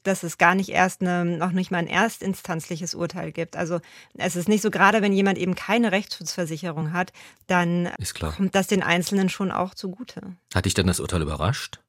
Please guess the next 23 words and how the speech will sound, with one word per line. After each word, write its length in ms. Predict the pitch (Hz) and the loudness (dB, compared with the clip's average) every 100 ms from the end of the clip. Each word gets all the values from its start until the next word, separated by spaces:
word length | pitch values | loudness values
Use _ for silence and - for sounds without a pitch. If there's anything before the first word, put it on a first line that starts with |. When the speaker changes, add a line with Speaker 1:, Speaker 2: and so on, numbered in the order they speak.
| _ - | _ -4
Speaker 1:
Nicht 600 | 175 170 170 170 175 - | 0 2 4 4 2 0
so 260 | 262 233 160 | 2 2 4
wirklich. 320 | 190 151 - | 2 2 0
Also 120 | 190 | 6
nach 240 | 180 220 | 8 8
der 160 | - 240 | 6 4
Verhandlung 540 | 220 190 202 233 240 | 6 4 6 8 8
würde 140 | 208 208 | 6 4
ich 300 | - _ - | 0 _ 2
sagen, 200 | 196 196 | 4 6
sowieso 420 | 185 185 165 185 | 4 4 6 6
nicht 240 | 170 160 | 6 4
mehr, 200 | 165 - | 0 4
weil 100 | 170 | 6
da 80 | 175 | 6
gibt 200 | 175 208 | 4 2
es 140 | 208 202 | 2 4
ja 80 | |
am 80 | 175 | 4
Anfang 420 | - 214 233 226 | 4 4 4 4
immer 200 | 196 190 | 4 4
so 100 | 165 | 4
eine 340 | 180 170 170 | 4 4 2